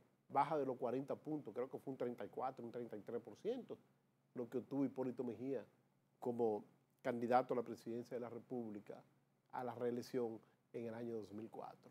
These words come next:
Y así ha sido el P R D. Dos mil ocho no se integra la gente de Hipólito Mejía a la campaña de Miguel Vargas, porque entendían que Miguel Vargas no tenía los suficientes méritos para ser presidente de la República, y mucho menos en la boleta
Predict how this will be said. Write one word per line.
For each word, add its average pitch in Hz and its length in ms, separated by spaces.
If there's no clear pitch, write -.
Y 139 100
así 190 340
ha 175 100
sido 185 300
el 139 80
P 170 100
R 160 160
D. 185 320
Dos 123 160
mil 190 160
ocho 240 480
no 147 160
se 160 100
integra 165 400
la 143 140
gente 147 260
de 139 60
Hipólito 135 360
Mejía 226 400
a 135 60
la 135 100
campaña 147 420
de 139 100
Miguel 135 220
Vargas, 135 520
porque 120 180
entendían 113 420
que 123 120
Miguel 117 260
Vargas 123 380
no 139 160
tenía 135 240
los 123 100
suficientes 123 520
méritos 123 580
para 120 200
ser 127 340
presidente 127 540
de 123 80
la 120 80
República, 131 560
y 135 60
mucho 147 240
menos 165 480
en 143 140
la 135 60
boleta 143 580